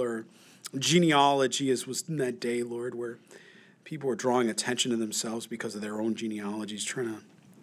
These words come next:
in a prideful manner, Lord. And Father, I pray if, if somebody did receive you this morning, Jesus,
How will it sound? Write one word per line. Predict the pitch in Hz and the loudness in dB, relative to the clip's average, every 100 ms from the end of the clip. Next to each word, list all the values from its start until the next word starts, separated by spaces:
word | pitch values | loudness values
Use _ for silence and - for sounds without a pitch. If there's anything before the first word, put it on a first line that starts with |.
| - - - - - - _ _ | -20 -20 -20 -20 -20 -20 _ _
in | 131 | -6
a | 113 | -4
prideful | - 113 113 104 | 2 2 2 0
manner, | 101 101 104 104 | -2 0 -2 -4
Lord. | 104 104 107 - - - _ _ _ _ _ _ _ - _ - - - - _ _ _ | -6 -8 -8 -10 -18 -20 _ _ _ _ _ _ _ -20 _ -20 -20 -20 -20 _ _ _
And | 135 | 2
Father, | 143 151 | 4 6
I | 180 | 4
pray | 127 123 | 2 0
if, | 131 - | 0 -4
if | 92 - | -8 -6
somebody | 143 143 123 | -4 -2 -2
did | 120 156 | -2 -4
receive | 143 - 127 117 113 | -4 -8 -8 -10 -10
you | 117 113 123 - | -10 -10 -10 -6
this | 123 - | -4 -4
morning, | 123 113 113 | -4 -4 -6
Jesus, | 113 110 110 190 - - - | -6 -8 -6 -6 -4 -6 -6